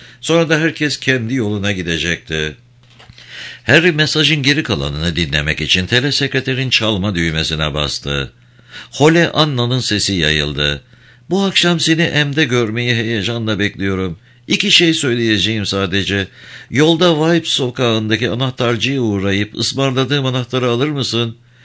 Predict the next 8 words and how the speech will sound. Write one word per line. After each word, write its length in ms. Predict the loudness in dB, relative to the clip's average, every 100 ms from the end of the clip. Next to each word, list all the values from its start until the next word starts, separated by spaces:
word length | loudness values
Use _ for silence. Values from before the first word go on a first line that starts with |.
| -20 -8
Yediye 380 | 4 4 6 4
kadar 240 | 4 2 2
açıklar 580 | 2 0 2 2 2
ve 120 | 2 0
anahtarı 460 | -2 -4 -4 -2
sana 300 | -2 0 2
vermelerini 580 | 2 2 0 0 0 0
söyledim. 580 | 0 0 0 -2 -4